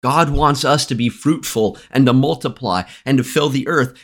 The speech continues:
And God wants to send you on this mission that he has, that he doesn't want you to stay where you're at in the problems. It takes a long time to fill the earth at thirty miles per day.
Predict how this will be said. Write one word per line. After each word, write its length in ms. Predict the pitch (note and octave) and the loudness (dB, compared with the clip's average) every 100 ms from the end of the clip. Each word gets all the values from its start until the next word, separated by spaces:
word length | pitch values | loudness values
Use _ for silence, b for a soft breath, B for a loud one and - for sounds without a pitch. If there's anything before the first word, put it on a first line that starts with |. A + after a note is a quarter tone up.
| b | b
And 160 | C#3 | -2
God 200 | C3+ F#3 | 0 0
wants 220 | F3+ E3 - | 0 -2 -2
to 120 | C3+ | -2
send 400 | - - D3+ C#3+ | 0 0 0 0
you 240 | C3+ F3+ | 0 2
on 200 | C#3+ C3 | 4 4
this 200 | B2+ A#2 | 4 4
mission 520 | B2+ B2+ F3+ - A#2+ A#2+ | 4 4 4 2 0 -2
that 140 | A2 | -2
he 200 | B2 A#2+ | 0 0
has, 460 | B2 D#3+ D#3 G2+ A2 | 0 0 0 0 -2
that 100 | C3 | -2
he 100 | D#3+ | -2
doesn't 220 | D#3 C3+ | -2 0
want 240 | D3+ D3+ | 0 -2
you 40 | C#3 | -2
to 60 | |
stay 460 | A#2+ - - D#3 F3+ | -2 -2 -2 2 4
where 160 | D#3+ | 4
you're 200 | C#3+ A#2+ | 4 4
at 240 | C3 F3 - | 4 2 2
in 60 | |
the 80 | B2 | 0
problems. 640 | A#2 - F3 E3+ A2 F#2+ - B B | -2 0 2 2 0 -2 -8 B B
It 160 | D3+ | -6
takes 280 | - F3+ E3+ | 0 0 2
a 60 | D3+ | 0
long 400 | C3 D3+ E3+ D3 | 2 2 0 -2
time 380 | - D3+ E3+ D3 | -2 -2 0 -2
to 60 | |
fill 260 | B2+ D3 C#3+ | -2 0 2
the 160 | B2+ | 0
earth 240 | A#2+ D#3+ C3+ | 0 -2 -2
at 160 | - | -2
thirty 240 | D3+ D3 C#3 | 0 2 2
miles 400 | C#3 C3+ C3+ C3 | 2 2 0 -2
per 160 | C#3 | -4
day. 500 | G2+ D3 D#3 F#2+ - | -2 0 0 -4 -8